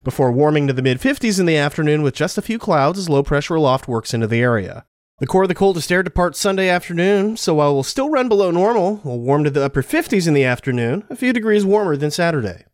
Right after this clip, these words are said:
And if you got plans to be out to ring in the new year, have a jacket.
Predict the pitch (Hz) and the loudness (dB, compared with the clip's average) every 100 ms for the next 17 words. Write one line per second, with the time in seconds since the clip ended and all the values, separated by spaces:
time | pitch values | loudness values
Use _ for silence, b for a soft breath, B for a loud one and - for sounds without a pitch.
0 | _ _ _ _ _ - 143 170 170 170 | _ _ _ _ _ -2 0 2 0 -2
1 | 170 175 180 156 160 170 185 151 180 190 | -2 -2 -2 -2 0 0 -2 -2 0 2
2 | 180 185 190 202 202 180 143 120 143 139 | 2 4 4 4 2 0 -4 -2 -2 0
3 | 147 170 110 | 0 -2 -6